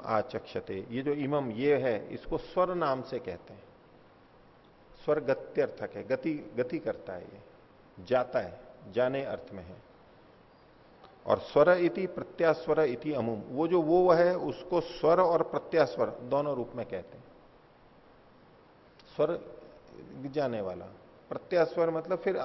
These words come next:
लौट के आने वाला। जैसे गच्छति या आगच्छति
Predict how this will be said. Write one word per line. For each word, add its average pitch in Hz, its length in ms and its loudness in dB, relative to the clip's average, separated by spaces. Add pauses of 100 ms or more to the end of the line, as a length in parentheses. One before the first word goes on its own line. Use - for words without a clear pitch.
लौट 156 280 4
के 165 60 -4
आने 123 240 -4
वाला। 101 200 -10 (800)
जैसे 117 180 -2
गच्छति 170 500 2 (1400)
या 107 180 0 (140)
आगच्छति 170 580 4